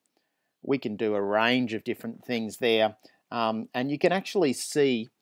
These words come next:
that it's actually picking up my, um, quite messy handwriting really, really well. Um, really complex, uh, calculate, calculations you can do there. Um, you've got the little back arrow at the side to go back to look at your working out as you go through.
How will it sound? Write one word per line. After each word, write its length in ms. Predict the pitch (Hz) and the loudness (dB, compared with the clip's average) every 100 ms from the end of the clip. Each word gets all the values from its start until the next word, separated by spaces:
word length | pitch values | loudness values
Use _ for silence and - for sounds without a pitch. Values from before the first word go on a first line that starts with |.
| _ _ | _ _
that 160 | 123 127 | 0 0
it's 160 | 123 175 | 2 2
actually 400 | 190 - 156 - | 0 0 0 0
picking 400 | - 202 - 131 | -4 -4 -4 -2
up 320 | 131 127 110 120 | 2 2 0 -6
my, 640 | 117 120 117 113 110 113 _ _ _ | -8 -4 0 2 2 -2 _ _ _
um, 140 | 107 110 | -14 -12
quite 320 | - 160 117 | 4 4 4
messy 260 | 123 - 110 | -2 -4 -6
handwriting 760 | 117 123 120 107 104 107 110 | -4 -4 0 0 -2 -6 -4
really, 320 | 123 127 120 | 0 2 2
really 340 | 104 113 107 104 | 0 -2 -2 -4
well. 420 | 104 113 104 101 _ _ _ - | 0 2 2 -2 _ _ _ -8
Um, 340 | 110 110 113 - | -6 -6 -8 2
really 260 | 160 262 | 4 4
complex, 840 | 170 - 151 160 - 123 107 - - | 0 -6 -6 -6 -2 -2 -2 -8 -2
uh, 140 | 110 | -2
calculate, 800 | - 135 117 120 110 110 123 - - _ | 0 -2 -2 0 4 4 2 -10 -20 _
calculations 720 | - 135 - 113 113 123 101 | -2 -2 2 4 4 4 -6
you 80 | 110 | -10
can 140 | 104 101 | -8 0
do 160 | 123 | 0
there. 180 | 110 98 - - - _ | 2 -2 -8 -20 -20 _
Um, 240 | 117 120 120 | -2 -2 -2
you've 200 | 123 - | -4 2
got 160 | 147 | 2
the 80 | 135 | 4
little 120 | 123 | 0
back 300 | 107 123 - | 8 8 8
arrow 320 | 139 139 147 | 8 10 10
at 100 | 135 | 6
the 80 | - | 0
side 380 | - 127 131 151 | -4 2 4 4
to 80 | - | 2
go 160 | 123 | 0
back 260 | 110 123 131 | 6 6 4
to 80 | - | 0
look 180 | 120 127 | -4 -4
at 180 | 113 120 | -6 -4
your 260 | 117 117 | 0 0
working 460 | 120 120 120 120 110 | 0 -2 -2 -2 0
out 160 | 120 | 2
as 140 | 127 120 | 0 -2
you 40 | |
go 200 | 101 110 | 0 0
through. 460 | 104 - 127 147 | 0 -2 2 4